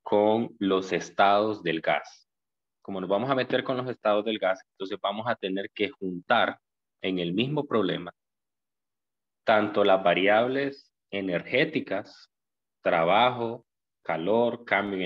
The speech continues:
energía interna, como las variables de estado, presión, volumen, temperatura.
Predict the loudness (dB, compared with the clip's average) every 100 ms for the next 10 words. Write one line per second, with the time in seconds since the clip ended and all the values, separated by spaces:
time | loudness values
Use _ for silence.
0 | -4 -4 -6 -8 -2 -2 -2 -12 _ _
1 | _ _ _ _ _ _ 2 4 4 2
2 | 4 2 2 0 -2 -4 -10 -2 -2 -2
3 | -6 _ -4 -4 -2 0 0 -2 -6 -8
4 | -4 -2 -2 -2 -6 -10 -14 _ -10 -10
5 | -10 -10 _ -16